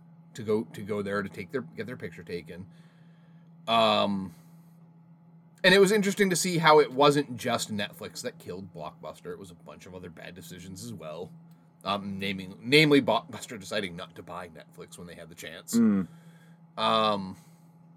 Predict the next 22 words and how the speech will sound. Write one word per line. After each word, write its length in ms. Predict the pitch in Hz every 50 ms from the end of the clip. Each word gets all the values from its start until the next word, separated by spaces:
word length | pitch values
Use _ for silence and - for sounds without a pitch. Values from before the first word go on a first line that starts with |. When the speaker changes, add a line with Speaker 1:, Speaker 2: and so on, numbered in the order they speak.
| _ - _ - - _ - - _ _ _ _ _ _ - _ _ _ - -
Speaker 1:
but 120 | - 151 135
yeah, 120 | 98 90
it 40 | 90
was 80 | 98 113
a 40 |
lot 100 | 135 147 131
of 40 | 113
the 60 | 98
same 220 | - 107 95 90 87
old 140 | 82 82
stories 300 | - - 80 85 85 85
where 100 | 90 92
people, 360 | 85 - 120 101 82 107 113 -
it 80 | 98
was 160 | 104 101 98 95
mismanaged 840 | 87 90 87 - - 82 82 82 85 87 85 87 90 - - - -
and 260 | - 67 67 67 71 78 - - - - - - - - - - - - - - - - - - - - _ _ -
assets. 440 | 104 101 - - 110 110 - - - - - - - - - - - - - - -
It's 160 | 226 - -
like 200 | 311 320 - -
everything 520 | - 240 226 240 240 202 208 220 196 175
else. 380 | 156 151 127 120 120 - -